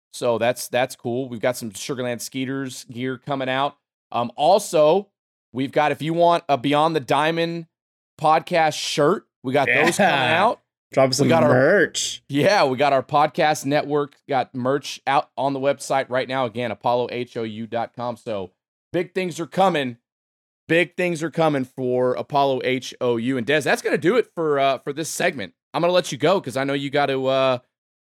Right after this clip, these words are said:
Speaker 1: head on out to, I'm not gonna disclose where you're going. I'm not gonna dox you, but I know you're going off the grid.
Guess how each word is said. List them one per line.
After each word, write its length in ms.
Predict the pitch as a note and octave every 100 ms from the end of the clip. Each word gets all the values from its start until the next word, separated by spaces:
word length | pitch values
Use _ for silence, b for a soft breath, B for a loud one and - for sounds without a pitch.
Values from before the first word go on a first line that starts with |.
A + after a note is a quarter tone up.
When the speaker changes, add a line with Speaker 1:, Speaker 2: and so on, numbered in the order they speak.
| -
Speaker 1:
head 160 | D3
on 180 | D#3 D#3
out 220 | D3 D3+
to, 200 | - C#3
I'm 120 | A#2+ D3
not 120 | D#3+
gonna 120 | D3+
disclose 420 | B2+ B2 C#3 C#3
where 140 | A2+ B2+
you're 80 | C3
going. 180 | B2+
I'm 60 | C3
not 140 | B2+
gonna 160 | B2+ A2
dox 340 | B2 A#2 B2+
you, 80 | D#3+
but 100 | C3
I 60 | B2
know 200 | A#2+ C3
you're 200 | B2 A#2
going 220 | A#2+ B2+
off 160 | B2 -
the 80 |
grid. 400 | G2 G#2+ A#2+ D3